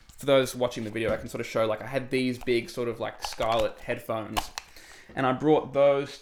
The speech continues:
to school with me. And I, I, you know, got her to put the headphones on, listen to, like, an acoustic demo of the song. She's listening, she's listening. Um, and then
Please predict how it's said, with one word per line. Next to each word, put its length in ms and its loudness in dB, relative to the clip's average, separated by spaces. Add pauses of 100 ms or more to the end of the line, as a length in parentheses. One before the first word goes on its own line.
to 240 0
school 420 -2
with 220 -2
me. 320 -4 (400)
And 100 6
I, 180 6
I, 180 6 (160)
you 100 2
know, 80 4
got 160 6
her 80 6
to 80 -8
put 180 -2
the 60 -4
headphones 480 2
on, 280 0
listen 340 2
to, 500 0 (420)
like, 160 4
an 80 4
acoustic 580 4
demo 340 4
of 80 2
the 60 0
song. 560 0 (1120)
She's 240 2
listening, 280 2
she's 140 -4
listening. 480 0 (600)
Um, 720 4 (720)
and 200 4
then 560 2